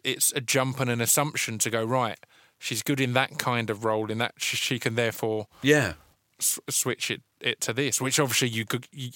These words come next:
Speaker 1: you got in the end, and, sh-, and she v-,
Speaker 2: Yeah.
Speaker 1: very much delivered in the end.
Speaker 2: And we worked on it because we became, all the actors, all of us became, it became almost like telepathy.
Speaker 1: Yeah.
Speaker 2: It, it, it, it's so hard to explain, and my,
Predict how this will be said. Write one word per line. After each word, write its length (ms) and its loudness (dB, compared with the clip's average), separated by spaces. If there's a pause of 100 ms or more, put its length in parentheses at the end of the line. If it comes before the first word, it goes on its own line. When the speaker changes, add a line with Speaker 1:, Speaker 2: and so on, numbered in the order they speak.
(120)
Speaker 1:
you 160 -2
got 200 2
in 100 0
the 100 2
end, 140 2
and, 100 -4
sh-, 200 2
and 120 -2
she 240 0
v-, 260 -10 (240)
Speaker 2:
Yeah. 220 6
Speaker 1:
very 120 4
much 220 0
delivered 400 -2
in 80 -4
the 100 -4
end. 280 -6
Speaker 2:
And 100 2
we 80 6
worked 400 4
on 140 4
it 120 -2
because 400 0
we 60 2
became, 680 0 (600)
all 220 4
the 140 6
actors, 380 2
all 200 6
of 80 2
us 140 0
became, 440 -2
it 220 -4
became 640 -6 (960)
almost 360 -2
like 180 0
telepathy. 880 -2 (220)
Speaker 1:
Yeah. 240 -4 (240)
Speaker 2:
It, 140 -6 (180)
it, 140 -6 (680)
it, 200 -6
it's 200 2
so 260 8
hard 200 6
to 100 0
explain, 420 4
and 80 2
my, 240 4